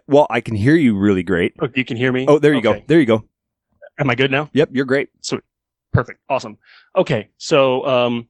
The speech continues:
Speaker 2: anyway, yeah, Drew Brees and Antonio Gates. So Drew Brees has five hundred ninety-seven total touchdowns. Antonio Gates has a hundred and sixteen.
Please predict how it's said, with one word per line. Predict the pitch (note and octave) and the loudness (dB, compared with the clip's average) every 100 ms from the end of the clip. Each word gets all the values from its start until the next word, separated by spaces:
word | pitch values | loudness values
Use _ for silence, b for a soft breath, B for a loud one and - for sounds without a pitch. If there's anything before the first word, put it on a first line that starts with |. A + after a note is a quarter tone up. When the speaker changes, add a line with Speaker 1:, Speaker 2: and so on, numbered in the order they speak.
| - | -2
Speaker 2:
anyway, | G3+ B2+ | 0 0
yeah, | G#2+ D3+ G#2 _ _ _ B2+ | 0 -2 -4 _ _ _ -6
Drew | E3 F#3+ | -4 -4
Brees | D3+ C#3+ C3+ B2 | -6 -6 -8 -6
and | B2 | -4
Antonio | A#2 - B2 G#2+ | -4 -2 -2 -4
Gates. | G#2 F2+ - - - _ _ _ _ _ _ _ _ _ | -8 -16 -16 -16 -18 _ _ _ _ _ _ _ _ _
So | - B2 A#2 A2+ _ - A#2+ | -6 -4 -4 -8 _ -20 -10
Drew | D3 | -8
Brees | C3+ C#3 C#3 | -4 -4 -6
has | C#3 A#2+ | -6 -8
five | B2+ B2+ | -8 -8
hundred | C3 B2+ | -6 -6
ninety-seven | A#2 A#2 A#2+ A#2 B2 A#2 G#2+ | -6 -6 -6 -6 -8 -8 -12
total | - B2+ B2 A#2+ | -8 -6 -4 -6
touchdowns. | - G#2+ A2 G#2+ G2+ | -10 -12 -10 -10 -10
Antonio | G#2 G2+ C3+ C3+ | -12 -8 -4 -4
Gates | B2+ B2 B2 | -4 -6 -8
has | A#2+ | -12
a | G#2+ | -12
hundred | G#2+ A2+ A2+ | -12 -10 -10
and | G#2 | -10
sixteen. | A2+ - - G#2 E2 | -10 -12 -10 -12 -14